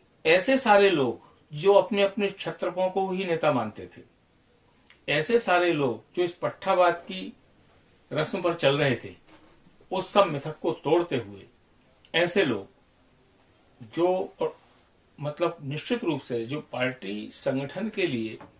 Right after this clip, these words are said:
जिनकी सर्वोच्च प्राथमिकता है, जिनका नेता सिर्फ कमल का फूल है या जिनका नेता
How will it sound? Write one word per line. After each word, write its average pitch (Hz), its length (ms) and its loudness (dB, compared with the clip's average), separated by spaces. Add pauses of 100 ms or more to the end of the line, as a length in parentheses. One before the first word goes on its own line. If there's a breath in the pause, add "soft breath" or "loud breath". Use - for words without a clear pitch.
(600)
जिनकी 165 220 -6
सर्वोच्च 143 420 -4
प्राथमिकता 151 580 -4
है, - 160 -10 (420)
जिनका 170 340 -2
नेता 143 320 0
सिर्फ 165 260 -6
कमल 143 220 -2
का 160 140 0
फूल 170 300 -6
है 120 160 -8 (960)
या 156 160 2
जिनका 151 360 -2
नेता 147 320 0